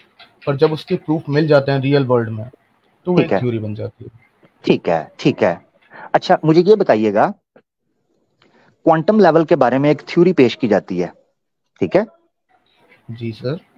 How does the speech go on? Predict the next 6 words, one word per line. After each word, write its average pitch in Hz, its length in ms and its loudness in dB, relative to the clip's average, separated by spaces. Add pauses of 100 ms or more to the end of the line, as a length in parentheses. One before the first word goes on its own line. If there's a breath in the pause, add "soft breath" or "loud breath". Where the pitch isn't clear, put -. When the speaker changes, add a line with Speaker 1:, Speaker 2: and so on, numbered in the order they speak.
Speaker 2:
सुपरपोजिशन 139 840 0
की, 85 220 -12 (1000)
cloud 151 300 4
Speaker 1:
जी। 117 60 -12
Speaker 2:
probability 131 600 0
की, 92 240 -8